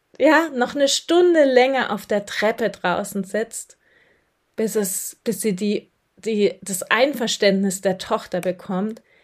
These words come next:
dass es jetzt okay ist. Dass auf einer Skala von eins bis zehn das Gefühl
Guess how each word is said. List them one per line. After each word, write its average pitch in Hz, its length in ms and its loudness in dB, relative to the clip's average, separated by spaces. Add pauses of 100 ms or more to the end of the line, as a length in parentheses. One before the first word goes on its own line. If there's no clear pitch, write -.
(240)
dass 208 200 -4
es 220 140 -6
jetzt 220 320 -2
okay 208 460 -2
ist. - 260 -12 (460)
Dass 220 240 0
auf 208 240 -2
einer 220 160 0
Skala 294 840 2 (260)
von 208 400 -2
eins 262 500 0
bis - 360 -2
zehn 214 360 2
das 180 240 -2
Gefühl 285 800 2